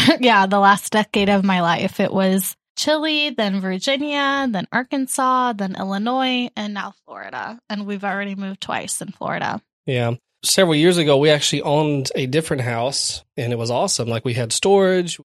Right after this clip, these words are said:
Speaker 2: you know, we had to do some landscaping and stuff, but it was fine. And then after that, we moved into these small apartments where we had to get rid of a lot of stuff. So things like, you know, my,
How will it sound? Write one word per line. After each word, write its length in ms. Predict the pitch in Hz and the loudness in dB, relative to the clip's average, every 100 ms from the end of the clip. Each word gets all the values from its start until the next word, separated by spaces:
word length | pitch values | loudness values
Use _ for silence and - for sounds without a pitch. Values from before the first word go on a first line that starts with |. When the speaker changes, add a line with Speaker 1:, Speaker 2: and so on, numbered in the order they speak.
| - | -6
Speaker 2:
you 80 | |
know, 120 | 175 165 | 0 2
we 80 | |
had 80 | 175 | 2
to 80 | 147 | 0
do 100 | 151 | 0
some 160 | 131 139 | 0 0
landscaping 560 | 139 143 - 139 135 | 0 0 0 0 0
and 120 | 127 | 0
stuff, 340 | 127 - 131 135 | 0 2 2 2
but 100 | 135 | 0
it 80 | 135 | 0
was 140 | 120 | -2
fine. 460 | - 170 208 117 127 - _ _ - | -2 -2 -2 -4 -6 -16 _ _ -8
And 140 | 151 | -4
then 180 | 151 160 | 0 -2
after 420 | 147 165 208 - 175 | 0 -2 -2 0 2
that, 220 | 170 170 | 4 4
we 80 | 151 | 4
moved 260 | 160 160 | 4 4
into 480 | 151 147 - 147 143 | 2 0 0 0 0
these 420 | 139 131 139 175 - | 0 -2 -2 -4 -6
small 1000 | - - - 143 147 143 139 135 131 120 - _ _ _ | -2 0 0 0 2 6 6 6 2 -2 -12 _ _ _
apartments 720 | 135 - 135 131 139 123 123 - | -6 0 0 2 0 -2 -2 -2
where 280 | 127 120 123 - | 0 0 -4 -4
we 160 | 131 | -2
had 120 | 139 131 | 0 0
to 80 | |
get 100 | 120 | -2
rid 180 | 117 127 | 0 0
of 60 | 127 | 0
a 60 | |
lot 200 | 113 117 | 0 0
of 80 | 117 | 0
stuff. 460 | - - 170 123 - _ _ _ _ _ | 0 2 2 2 -4 _ _ _ _ _
So 180 | - 160 | 0 2
things 440 | 131 - 185 165 151 | 4 4 6 6 4
like, 500 | 139 131 - - - | 4 4 0 -8 -4
you 60 | |
know, 200 | 120 117 | -2 -2
my, 280 | 117 110 110 | -2 -2 -4